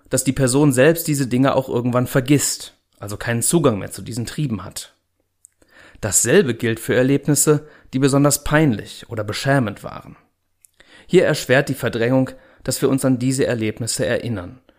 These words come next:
und sie in allen Einzelheiten abrufen können.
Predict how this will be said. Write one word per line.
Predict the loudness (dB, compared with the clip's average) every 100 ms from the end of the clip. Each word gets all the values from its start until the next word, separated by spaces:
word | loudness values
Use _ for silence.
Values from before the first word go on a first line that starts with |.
| _ _
und | -8
sie | -4
in | -4
allen | 0 2 2 0
Einzelheiten | -6 -6 -8 -8 -6 -6
abrufen | -8 -10 -12 -12 -14
können. | -14 -16 -16